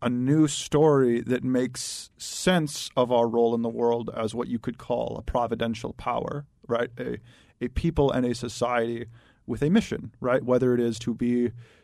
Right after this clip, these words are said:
the shining city on the hill or maximize its human flourishing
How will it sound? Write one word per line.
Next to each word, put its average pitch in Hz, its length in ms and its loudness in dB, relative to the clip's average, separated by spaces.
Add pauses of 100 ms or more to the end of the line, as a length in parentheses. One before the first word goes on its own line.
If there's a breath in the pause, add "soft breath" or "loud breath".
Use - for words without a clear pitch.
(100)
the 117 120 -6
shining 123 380 -2
city 120 300 -4
on 113 220 -6
the 117 60 -10
hill 139 500 2
or 117 180 0
maximize 113 680 -6
its 113 140 -14
human 120 260 -4
flourishing 113 720 -4